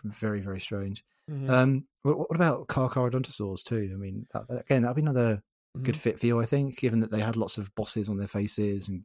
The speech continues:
Speaker 2: In
Speaker 1: some
Speaker 2: all
Speaker 1: sort of
Speaker 2: honesty,
Speaker 1: correctness.
Speaker 2: the, the Carcharodontosaurs are kinda, like, to me, the most un-, the most unappealing theropods. <laughs>
Speaker 1: Oh, what, really? Why is that?
Speaker 2: Uh, I find it to be kinda like the, uh, your generic, typical large theropod. There's nothing really special to them about,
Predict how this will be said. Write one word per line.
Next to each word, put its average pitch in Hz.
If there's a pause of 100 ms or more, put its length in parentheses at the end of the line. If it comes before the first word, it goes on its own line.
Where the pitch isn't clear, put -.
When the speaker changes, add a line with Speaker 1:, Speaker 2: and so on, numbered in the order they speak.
Speaker 2:
In -
Speaker 1:
some 147
Speaker 2:
all 170
Speaker 1:
sort 165
of 165
Speaker 2:
honesty, 170 (140)
Speaker 1:
correctness. 123
Speaker 2:
the, 135
the 135
Carcharodontosaurs 147
are -
kinda, 143
like, 120
to 143
me, 143
the 131
most 143
un-, 139 (120)
the 131
most 143
unappealing 139
theropods. 143
<laughs> - (640)
Speaker 1:
Oh, 147
what, 127
really? 165
Why 190
is 175
that? 120 (480)
Speaker 2:
Uh, 214
I 262
find 392
it 381
to 320
be 330
kinda 240
like 185
the, 147
uh, 143 (100)
your 151
generic, 165 (220)
typical 156
large 139
theropod. 131
There's 135
nothing 190
really 147 (200)
special -
to 185
them 190
about, 196